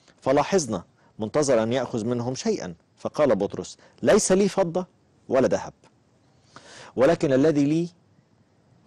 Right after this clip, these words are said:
فإياه أعطيك. باسم يسوع المسيح الناصري قوم وامشي.' وأمسكوا بيده اليمنى وأقاموا، ففي الحال تشدد الرجل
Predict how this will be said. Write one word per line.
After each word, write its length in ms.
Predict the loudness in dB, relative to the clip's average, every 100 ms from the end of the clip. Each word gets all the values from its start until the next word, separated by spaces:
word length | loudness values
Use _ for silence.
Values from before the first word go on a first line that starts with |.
| _ -2
فإياه 460 | 2 4 6 4
أعطيك. 440 | 2 -2 -8 -10 -20 _ _ _ _ _ _ _ -20 -20 -10 -2
باسم 340 | 0 0 0
يسوع 320 | 0 2 2
المسيح 560 | 2 0 -2 -2 -2 -2
الناصري 640 | -4 -2 -2 0 0 0 -6 -4
قوم 240 | -2 0
وامشي.' 440 | -2 -4 -8 -14 -16 -20 -20 -20 -20 -20 _ _ -6
وأمسكوا 560 | -2 -2 -2 -2 -2 0
بيده 320 | 2 0 -4 _ -4
اليمنى 440 | 0 2 2 -2 -6 -2
وأقاموا، 640 | 2 2 0 -2 -2 -4 -10
ففي 200 | -8 -6
الحال 340 | -6 -4 -4
تشدد 520 | -4 -6 -4 -2 -2 -2
الرجل 360 | -4 -4 -6